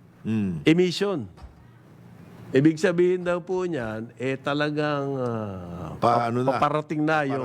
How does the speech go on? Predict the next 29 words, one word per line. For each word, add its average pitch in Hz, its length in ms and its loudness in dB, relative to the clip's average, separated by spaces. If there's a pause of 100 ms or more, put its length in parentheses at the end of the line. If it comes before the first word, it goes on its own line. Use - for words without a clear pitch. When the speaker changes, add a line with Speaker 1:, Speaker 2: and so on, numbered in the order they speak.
Speaker 1:
Paparating 123 80 -4
na. 120 220 -4 (100)
Speaker 2:
ah, 110 60 -4 (260)
Speaker 1:
Big. 139 220 2
Speaker 2:
the 139 100 4
big 151 220 2
one. 147 360 0
Speaker 1:
The 95 120 -12
big 95 320 -10 (340)
explosion. 95 680 -2 (380)
Speaker 2:
Thirty-one 226 640 4
earthquakes 214 640 -2
nung 202 180 0
Lunes 202 440 0
eh. 95 120 -8 (1600)
Twenty 202 640 4
the 160 140 -2
previous 170 560 -2
day. 147 400 -2 (720)
O, 101 160 0
ano 143 160 4
ibig 190 160 0
sabihin? 165 560 0
Lumalala. 117 720 -2
Speaker 1:
Mm. 113 340 -4
Speaker 2:
Ah, 82 80 -10 (140)
ah. 92 320 -6 (1040)
Eh, 185 500 6
tapos 175 640 -2